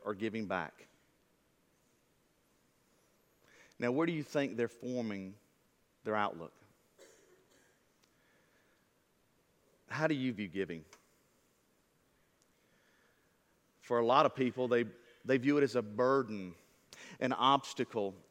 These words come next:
Some view it even as a punishment. Even when I mention the word giving or stewardship, you go, "Man, that,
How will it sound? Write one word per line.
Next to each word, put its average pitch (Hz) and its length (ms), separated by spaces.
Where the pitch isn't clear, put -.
Some 190 480
view 139 280
it 151 80
even 156 200
as 143 140
a 139 100
punishment. 143 880
Even 226 320
when 202 120
I 202 120
mention 202 360
the 180 80
word 170 360
giving 170 420
or 143 140
stewardship, 156 720
you 143 80
go, 139 260
"Man, 127 360
that, 127 160